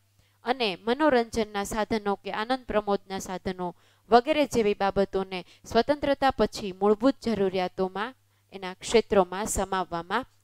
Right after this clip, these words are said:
આવી છે. તો આ બે પ્રશ્નો ક્લિયર થઈ ગયા, બરાબર? હવે આગળ વધીએ આપણે. હવે આપણે આ મૂળભૂત જરૂરિયાતોની તો વાત કરી કે વધુ ને વધુ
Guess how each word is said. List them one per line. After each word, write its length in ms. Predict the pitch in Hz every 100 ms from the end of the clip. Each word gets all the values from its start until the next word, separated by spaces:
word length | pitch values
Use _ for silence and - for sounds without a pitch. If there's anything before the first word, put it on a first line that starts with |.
| _
આવી 260 | 196 170 160 -
છે. 120 | 175 165 _ _ _ _ _ _ _
તો 80 | 196
આ 140 | 160 208
બે 180 | 247 277
પ્રશ્નો 520 | 247 220 - 202 185
ક્લિયર 340 | - 190 196
થઈ 260 | 196 214 202
ગયા, 300 | 214 240 240 _ _ _ _
બરાબર? 360 | 180 202 254 320 - _ _
હવે 180 | 208 240
આગળ 340 | - 285 262 208
વધીએ 340 | 175 - 196
આપણે. 340 | 165 - 170 - _ _ _ _ _ _ _ _ _ _ _ _ _ _ _ _ _ _ _ _ _ _ _ 233 208 185 _ _ _ _ _ _ _ _ 220
હવે 200 | 247 294 285 269 - _ _ _ _ _
આપણે 240 | 262 269 285
આ 100 | 277
મૂળભૂત 440 | 254 277 269 302 -
જરૂરિયાતોની 840 | 285 277 294 294 285 302 294 302 285 302
તો 80 | 294
વાત 260 | 269 285 -
કરી 360 | 320 285 214 - _ _ _ _ 247
કે 120 | 247 247 226 - _ _ -
વધુ 280 | 247 262 311
ને 160 | 285
વધુ 300 | 254 254 269